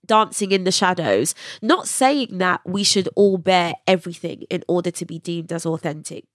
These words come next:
or be accepted. But I just felt these little nooses. And the minute I made that statement, the minute that became a conversation, I haven't slept that well in years. I was like, "Oh my God." Like,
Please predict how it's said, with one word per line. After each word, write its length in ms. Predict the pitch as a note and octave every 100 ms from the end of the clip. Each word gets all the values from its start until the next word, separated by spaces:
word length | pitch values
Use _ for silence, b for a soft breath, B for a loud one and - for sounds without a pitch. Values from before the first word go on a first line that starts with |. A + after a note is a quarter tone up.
| -
or 140 | - D#3+
be 140 | -
accepted. 680 | - - - - - - - B B B
But 80 | A3
I 100 | C4
just 240 | E4+ -
felt 300 | - E4 -
these 220 | - A#3 G#3+
little 240 | A3 G#3
nooses. 760 | G3 A#3 C#4 - F3 A#1+ F2 - B B B B
And 200 | C#4 C#4
the 80 | D#4
minute 420 | C4+ C4 E4 A4 -
I 140 | C4+
made 280 | A#3+ B3 A3+
that 160 | A3
statement, 500 | - - G#3+ - -
the 80 | -
minute 400 | G3+ G#3+ A#3+ C4+
that 160 | A#3+ -
became 340 | G#3 G3+ G#3
a 60 | F#3
conversation, 1000 | - F#3 F#3 F#3 F#3 F3+ E3+ D3 - - b b b -
I 100 | D#4+
haven't 380 | - G4 C4
slept 300 | E3+ G#3 G3
that 160 | F#3+ -
well 140 | E3+
in 120 | E3 F3
years. 800 | F#3+ G#3+ C#4+ G#3+ - - - - _ _ _ _ _ _ _ _ _ -
I 200 | F#4 A4+
was 260 | C#4+ G#3 G3
like, 320 | F#3 F#3 - -
"Oh 300 | C#4 F4+ E4
my 340 | A#3 G3+ E3+ E3
God." 420 | - A#3 D4+ C#4+ -
Like, 200 | A#3 -